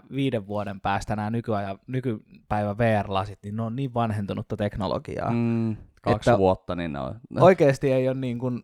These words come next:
Speaker 1: ei, ei mene kauaa, että se on joku semmonen korvanappi, minkä sä laitat korvaan ja se jollain audioääniaalloilla saa sut hallusinoimaan sen V R-maailman niinku ilman mitään laseja.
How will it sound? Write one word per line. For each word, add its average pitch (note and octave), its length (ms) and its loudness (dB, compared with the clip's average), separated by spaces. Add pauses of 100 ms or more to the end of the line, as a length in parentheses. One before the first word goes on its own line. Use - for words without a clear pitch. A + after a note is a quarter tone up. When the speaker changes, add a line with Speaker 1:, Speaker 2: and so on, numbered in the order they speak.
Speaker 1:
ei, B2 260 4
ei C#3 140 10
mene D3 120 8
kauaa, C3+ 540 10
että - 120 -6
se B2+ 80 4
on A2+ 140 4
joku A2+ 180 0
semmonen A#2 400 0 (440)
korvanappi, A#2+ 680 6
minkä A2 240 0
sä A2+ 140 0
laitat A2 320 0
korvaan G#2+ 480 2
ja G2+ 180 -2 (640)
se A#2 180 2
jollain A#2 600 4
audioääniaalloilla A2 1700 4 (1040)
saa G#2+ 280 4
sut A2 120 -6
hallusinoimaan G#2 840 2
sen G#2 200 -2 (720)
V A2+ 240 4
R-maailman G2+ 680 -4
niinku G#2 220 -8
ilman G#2+ 280 -6
mitään G#2 360 -4
laseja. G#2 360 -4